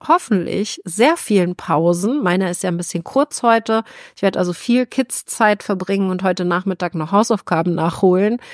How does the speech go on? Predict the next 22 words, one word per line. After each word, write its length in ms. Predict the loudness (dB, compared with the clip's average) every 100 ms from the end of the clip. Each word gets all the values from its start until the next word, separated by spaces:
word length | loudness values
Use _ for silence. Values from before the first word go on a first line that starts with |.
| -20 -6
von 160 | 0
letzter 420 | 2 0 -2 -4 -2
Woche, 280 | -2 -2
wo 140 | -2 -2
wir 100 | -2
ein 60 |
bisschen 260 | -2 -4 -8
krank 420 | -6 -6 -6 -2
waren. 280 | 0 0 0 -6 -20 -20 -12 0
Äh, 440 | 2 2 0 -2
das 180 | -4 0
hört 160 | -2
man 140 | 0 -6
vielleicht 260 | -6 -8
auch 80 | -6
noch 140 | -6 -6
so 100 | -6
ein 60 |
bisschen 260 | -6 -6 -4
in 60 |
meiner 260 | -4 -4 -6
Stimme. 400 | -2 0 0